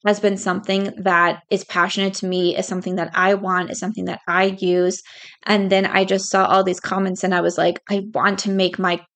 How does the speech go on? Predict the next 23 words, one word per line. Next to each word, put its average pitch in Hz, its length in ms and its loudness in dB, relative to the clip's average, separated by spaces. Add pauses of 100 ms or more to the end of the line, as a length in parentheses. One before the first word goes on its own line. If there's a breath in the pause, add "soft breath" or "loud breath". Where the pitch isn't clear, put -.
my 196 160 2
client 185 380 0
base 180 180 2
happy. 180 380 0
I 180 80 2
want 180 320 -2
to - 100 -6
make 180 140 -4
my 180 120 -2
customers 185 540 -6
happy. 175 440 0
So 170 140 -4
I 180 200 0
need 185 200 0
to 196 80 -6
make 170 180 -4
this 160 140 -10
product." 165 540 -2 (500 loud breath)
And 190 440 2 (100)
I 180 160 4
felt 190 260 -2
like 190 280 2
I 170 400 2